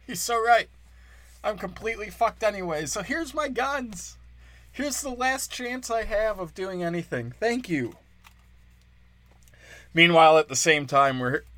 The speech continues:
have to believe there was an insurrection attempt against the government. When there were no guns, they had no weapons, but, "Ooh, we were so scared."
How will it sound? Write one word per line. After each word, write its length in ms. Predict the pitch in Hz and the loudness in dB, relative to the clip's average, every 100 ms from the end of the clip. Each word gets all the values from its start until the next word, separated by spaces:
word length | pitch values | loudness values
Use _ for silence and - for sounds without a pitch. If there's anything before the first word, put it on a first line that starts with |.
| - - - - - | -20 -20 -20 -20 0
have 220 | 165 156 | 4 4
to 80 | - | 2
believe 360 | 131 143 147 131 | -6 -2 -2 0
there 120 | 135 | -2
was 140 | 127 | -2
an 80 | 143 - | -4 -6
insurrection 680 | 180 180 - 156 139 - - | -8 -6 -6 -2 -2 -2 -10
attempt 500 | 117 - 120 120 - - | -10 -6 -6 -6 -12 -12
against 380 | 123 123 117 - | -4 -4 -4 -10
the 80 | |
government. 420 | 113 113 113 82 - _ - _ _ - - - | -8 -10 -10 -20 -20 _ -20 _ _ -20 -20 -4
When 140 | 151 175 | 2 4
there 100 | 170 | 4
were 120 | 180 | 4
no 260 | 175 208 | 6 6
guns, 500 | 180 160 127 - - - | 8 4 2 -4 -14 -12
they 100 | - | 0
had 160 | 185 185 | 4 4
no 180 | 196 202 | 4 4
weapons, 440 | 196 175 139 113 | 4 2 0 -6
but, 140 | 127 127 | -6 -4
"Ooh, 520 | 160 339 381 370 311 | 4 4 6 2 2
we 120 | 349 | 2
were 160 | 320 311 | 0 -2
so 220 | - 339 | -2 -4
scared." 840 | - - 311 339 415 320 233 254 | -4 -4 -4 -2 -2 -4 -4 -10